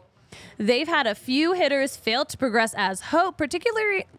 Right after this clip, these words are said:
particularly in terms of their approaches at the plate, along with Warming Barnabel, a top one hundred guy last year, who may still have been dealing with the aftermath of a concussion in his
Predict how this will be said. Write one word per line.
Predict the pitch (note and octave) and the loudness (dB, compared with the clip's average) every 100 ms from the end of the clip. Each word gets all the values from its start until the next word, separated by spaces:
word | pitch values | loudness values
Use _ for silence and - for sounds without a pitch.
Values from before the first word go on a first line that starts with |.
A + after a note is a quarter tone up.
| - | -6
particularly | C4+ C4 - E4+ F4 - F4+ C#4 C#4 C4+ A#3 A3 | -4 -2 -2 -2 0 -2 -2 2 2 2 0 0
in | B3 B3+ | 0 -2
terms | - B3 A#3 A#3 A3+ - - - | 0 0 2 0 -4 -12 -6 -2
of | A3 | 0
their | C#4+ | 0
approaches | B4 D#4+ C4+ C4+ A3+ | 0 0 0 0 0
at | G#3+ A#3+ - | 0 0 -2
the | |
plate, | - A#3+ A3+ A3+ - | -2 0 0 -2 -2
along | A#3+ A#3+ C4+ | 0 2 2
with | D4 A#3+ | 0 -2
Warming | G3+ G#3+ C#4+ D#4 E4+ D#4+ | -4 -2 0 2 0 -2
Barnabel, | - D4 E4+ E4 C#4 A#3+ G#3 | -2 -2 0 0 2 2 0
a | |
top | G3 - D#4+ F4 | -4 -2 0 0
one | D4 | -2
hundred | C#4+ A3+ G#3 | -2 -2 0
guy | G3+ | 0
last | A3+ C4+ C#4 - | 0 0 0 -2
year, | C#4+ C4+ - - - - | 0 0 -2 -14 -20 -6
who | C4+ A#3+ | 0 2
may | A3+ A3 A#3+ C4+ D#4 D4 | 2 2 2 2 0 0
still | - - - C#4+ D#4+ E4 | -6 -8 0 2 4 2
have | C4+ C#4+ | 0 -2
been | A3+ A#3 | 0 0
dealing | A#3 A3 G#3+ | 2 0 0
with | A3+ | -2
the | F#3+ | -2
aftermath | G3 G3 A3 G#3 - | -2 -2 0 0 0
of | G#3+ | -2
a | A3+ | -2
concussion | A3+ G3+ - A3+ - G#3+ G#3 - | -4 -4 -2 -2 0 -2 -2 -2
in | G#3 G3+ | -2 -2
his | G3 F#3+ | -4 -6